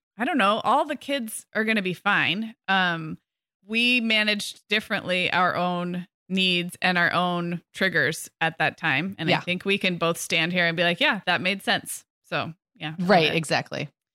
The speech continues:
Speaker 2: Sarah, our sponsor, Hiya Health, makes a kids'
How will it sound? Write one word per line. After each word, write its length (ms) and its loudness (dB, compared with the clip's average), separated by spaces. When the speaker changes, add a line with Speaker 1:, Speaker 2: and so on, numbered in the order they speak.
Speaker 2:
Sarah, 440 2
our 260 4
sponsor, 460 2
Hiya 320 4
Health, 360 2
makes 220 -6
a 80 -2
kids' 400 -4